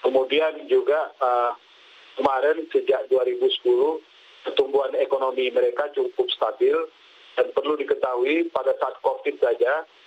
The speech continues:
mereka masih, eh, plus, eh, dua persen, dua, dua persen untuk pertumbuhan ekonominya.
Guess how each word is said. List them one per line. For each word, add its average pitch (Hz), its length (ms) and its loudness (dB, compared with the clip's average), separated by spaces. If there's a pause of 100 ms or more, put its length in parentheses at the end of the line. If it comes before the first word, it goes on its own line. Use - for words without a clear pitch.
(140)
mereka 135 320 0
masih, 156 480 -2 (400)
eh, 117 180 0 (140)
plus, 165 240 0 (880)
eh, 120 240 2 (460)
dua 139 160 4
persen, - 400 0 (160)
dua, 135 400 2
dua 127 420 2 (200)
persen 135 340 -2 (640)
untuk - 320 2
pertumbuhan - 480 0
ekonominya. 113 640 0